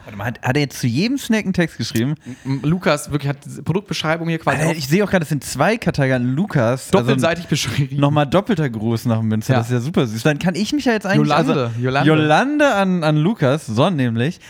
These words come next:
Speaker 1: Eigentlich kann ich jetzt mal hier schön Mikro ausstöpseln, mich nach hinten lehnen und du machst die Folge mit Lukas.
Speaker 2: Gen-, ja, vielleicht.
Speaker 1: Mit Lukas und seinen Texten.
Speaker 2: Lukas, ein sehr, sehr guter Freund auch von mir. Und er hat, als ersten Snack hat Lukas uns zwei Riegel geschickt.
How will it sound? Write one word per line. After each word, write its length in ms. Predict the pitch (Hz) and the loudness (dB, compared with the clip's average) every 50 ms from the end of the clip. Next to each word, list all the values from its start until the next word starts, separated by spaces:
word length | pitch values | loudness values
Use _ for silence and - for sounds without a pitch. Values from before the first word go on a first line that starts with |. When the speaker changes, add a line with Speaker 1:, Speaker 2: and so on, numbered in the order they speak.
| - | -4
Speaker 1:
Eigentlich 240 | - 127 139 165 - | -2 -2 0 0 0
kann 120 | - 226 220 | 0 0 0
ich 40 | 214 | 0
jetzt 100 | - - | 0 0
mal 80 | 180 | 0
hier 100 | 170 165 | 0 0
schön 280 | 156 - - 170 196 190 | -2 0 0 0 0 2
Mikro 360 | 175 170 214 - - 220 180 | 0 0 -2 -2 -2 0 0
ausstöpseln, 600 | 90 135 180 - - - 214 214 - - - 294 247 | 2 0 0 -2 0 -2 -2 -2 -2 -4 -4 -2 0
mich 100 | 175 160 | 0 0
nach 140 | 151 139 | 0 0
hinten 260 | 127 147 151 185 180 175 | 0 0 0 0 0 0
lehnen 220 | 185 202 214 202 | 0 0 0 0
und 160 | 190 170 151 - | 0 -2 -2 -4
du 100 | - 202 | -4 -2
machst 240 | 208 208 214 - - | 0 0 0 -2 -4
die 40 | 208 | -8
Folge 260 | - - 214 202 185 180 | -4 -2 0 0 0 0
mit 100 | 170 175 | -2 -2
Lukas. 460 | 254 381 - - 131 113 113 - - 156 | -4 -4 -2 -2 -2 -2 -4 -6 -6 -6
Speaker 2:
Gen-, 200 | 202 220 185 - - | -6 -6 -6 -4 -2
ja, 160 | 190 214 196 | -2 -2 -2
vielleicht. 380 | - - 139 139 147 180 214 190 | -2 -2 0 0 0 0 0 0
Speaker 1:
Mit 100 | 165 160 | 0 0
Lukas 240 | 185 190 254 233 220 | 2 0 0 -2 -2
und 80 | 226 | 0
seinen 160 | 214 233 226 220 | 0 0 0 0
Texten. 520 | - 277 285 - - - 131 120 120 120 - - _ | -2 -4 -4 -4 -6 -4 -4 -2 -4 -4 -8 -8 _
Speaker 2:
Lukas, 360 | - 165 175 - 160 147 - | 0 0 0 0 -2 -2 -2
ein 100 | 143 131 | -4 -2
sehr, 140 | 123 135 135 | 0 0 0
sehr 320 | 127 120 120 - - 139 139 | 0 0 -2 -4 -6 -10 -8
guter 240 | - 160 156 143 | -4 -2 -2 -2
Freund 240 | 117 - 147 151 143 | -2 -2 -2 -2 -2
auch 40 | 123 | -4
von 160 | - 135 131 | -4 -4 -2
mir. 180 | 135 147 156 156 - - - - - | -2 -2 -4 -4 -8 -14 -18 -18 -4
Und 240 | - 151 156 175 - | 0 0 0 0 0
er 120 | 170 180 175 | -2 -2 -2
hat, 120 | - - _ _ | -4 -8 _ _
als 160 | 160 160 - 165 | -4 -2 -2 -2
ersten 200 | 190 202 - 208 | -4 -2 -2 -4
Snack 280 | - - 196 196 190 | -2 -2 -2 -2 -2
hat 140 | 175 170 - | -4 -4 -4
Lukas 220 | 170 165 180 165 | -4 -4 -2 -2
uns 120 | 165 151 - | -2 -4 -4
zwei 260 | - - 131 139 - - - | -2 -4 -4 -4 -4 -4 -2
Riegel 240 | 131 170 175 151 113 | -2 0 0 0 -2
geschickt. 460 | - 127 123 - - 123 - - - | -4 -6 -6 -6 -6 -6 -8 -8 -14